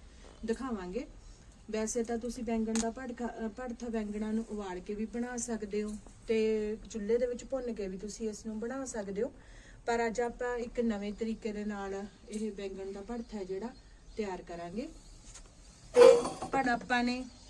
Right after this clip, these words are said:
ਇੱਕ ਫਰਾਈ ਪੈਨ ਰੱਖ ਲਿਆ ਏ ਤੇ ਇਹਦੇ ਵਿੱਚ ਆਪਾਂ ਇੱਕ ਕੜਛੀ ਆ ਜਿਹੜੀ ਤੇਲ ਦੀ ਪਾ ਲਵਾਂਗੇ। ਤੇਲ ਆਪਾਂ ਚੰਗੀ ਤਰ੍ਹਾਂ ਗਰਮ ਕਰਾਂਗੇ। ਤੇਲ ਆ ਜਿਹੜਾ ਕੱਚਾ ਨਹੀਂ ਰਹਿਣਾ ਚਾਹੀਦਾ, ਤਾਂ ਕਿ ਜਦੋਂ ਆਪਣਾ ਤੇਲ ਆ ਕੱਚਾ ਰਹਿ ਜਾਂਦਾ ਤਾਂ ਟੇਸਟ ਆ ਜਿਹੜਾ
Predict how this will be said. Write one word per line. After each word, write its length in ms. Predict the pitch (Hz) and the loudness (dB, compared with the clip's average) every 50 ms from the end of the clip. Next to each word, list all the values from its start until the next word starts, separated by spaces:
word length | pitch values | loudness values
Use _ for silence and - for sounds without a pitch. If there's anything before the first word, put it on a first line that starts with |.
| - - - - - - | -18 -20 -20 -18 -14 -12
ਇੱਕ 200 | 233 226 - 240 | -12 -10 -10 -10
ਫਰਾਈ 280 | 220 - 240 208 196 208 | -8 -4 -4 -4 -4 -6
ਪੈਨ 340 | 190 220 214 208 208 208 208 | -6 -6 -4 -4 -4 -4 -6
ਰੱਖ 280 | 185 170 - - - | -6 -8 -8 -12 -12
ਲਿਆ 200 | 190 180 175 196 | -10 -8 -6 -6
ਏ 100 | 233 311 - - - - - - - - - - - - - - - - - | -6 -6 -8 -12 -18 -18 -20 -20 -20 -20 -20 -20 -20 -20 -20 -20 -18 -12 -8
ਤੇ 80 | 208 | -8
ਇਹਦੇ 340 | 202 202 - 208 226 220 240 | -8 -6 -4 -4 -4 -2 -4
ਵਿੱਚ 200 | 247 233 - 254 | -6 -4 -4 -6
ਆਪਾਂ 340 | 220 208 - - 220 220 220 208 - - - - - - | -6 -6 -6 -6 -4 -4 -6 -6 -10 -16 -18 -16 -12 -12
ਇੱਕ 180 | 220 208 - 220 | -10 -10 -8 -6
ਕੜਛੀ 400 | 220 220 214 - - - 220 220 | -6 -6 -6 -6 -6 -6 -4 -4
ਆ 60 | 208 | -4
ਜਿਹੜੀ 320 | 202 202 208 254 269 277 - - - - - | -4 -6 -6 -6 -6 -8 -10 -12 -16 -10 -6
ਤੇਲ 220 | 226 208 196 190 | -6 -6 -4 -6
ਦੀ 100 | 185 190 | -8 -10
ਪਾ 240 | 190 - 175 156 151 | -8 -8 -6 -6 -6
ਲਵਾਂਗੇ। 420 | 151 151 156 175 196 226 254 311 339 - - - - - - - - - - - - - - - - | -8 -8 -10 -8 -8 -8 -8 -8 -10 -12 -14 -16 -18 -18 -18 -20 -20 -18 -20 -20 -20 -20 -18 -10 -4
ਤੇਲ 260 | - 233 226 226 226 220 | 0 0 0 2 2 4
ਆਪਾਂ 260 | 220 - - 240 233 | 4 4 2 0 -4
ਚੰਗੀ 320 | 226 247 240 247 247 269 | -4 -6 -4 -4 -4 -2
ਤਰ੍ਹਾਂ 240 | 269 277 269 285 285 | 0 0 0 2 2
ਗਰਮ 320 | 277 247 233 220 214 220 | 2 2 2 0 -2 -2
ਕਰਾਂਗੇ। 520 | 214 226 208 185 175 180 208 254 294 330 320 - - - - - - | -4 -4 -4 -4 -4 -4 -2 -2 -2 -2 -4 -6 -12 -16 -16 -10 -4
ਤੇਲ 280 | 254 240 233 226 226 | 0 0 2 2 2
ਆ 100 | 233 226 | 2 4
ਜਿਹੜਾ 420 | 226 262 262 262 262 254 277 571 - - - - - - | 8 8 8 10 10 10 10 10 8 6 -2 -16 -12 -8
ਕੱਚਾ 320 | - 247 - - 269 254 254 | -8 -8 -6 -2 0 0 0
ਨਹੀਂ 160 | 247 233 220 | 0 -2 -4
ਰਹਿਣਾ 260 | 196 185 180 190 220 | -4 -4 -4 -4 -4
ਚਾਹੀਦਾ, 440 | 226 247 247 254 262 269 285 294 294 285 - - - - - 233 - - - | -4 -4 -6 -4 -4 -4 -6 -6 -6 -8 -16 -20 -18 -16 -14 -12 -12 -8 -6
ਤਾਂ 160 | - 247 240 240 | -4 -4 -4 -4
ਕਿ 380 | 226 233 269 269 269 269 269 | -6 -6 -4 -2 -2 -2 -2
ਜਦੋਂ 240 | 220 240 233 247 247 | -2 -2 -2 -2 -2
ਆਪਣਾ 440 | 240 226 - 247 240 247 247 247 247 | -4 -4 -6 -6 -4 -2 -2 -4 -4
ਤੇਲ 340 | 226 233 247 233 233 233 233 | -4 -2 2 2 2 2 2
ਆ 60 | 240 | -2
ਕੱਚਾ 380 | 233 247 233 - - 254 240 | -4 -6 -8 -6 -4 -2 0
ਰਹਿ 180 | 233 233 233 226 | 0 2 0 0
ਜਾਂਦਾ 320 | 226 262 269 262 262 254 | 0 0 -2 -2 -2 -2
ਤਾਂ 160 | 233 262 254 233 | -4 -4 -6 -4
ਟੇਸਟ 420 | 240 226 214 214 202 - - - | -2 -2 -2 -2 -2 -6 -6 -6
ਆ 80 | 220 214 | -4 -2
ਜਿਹੜਾ 260 | 214 220 220 269 | -2 -2 0 -2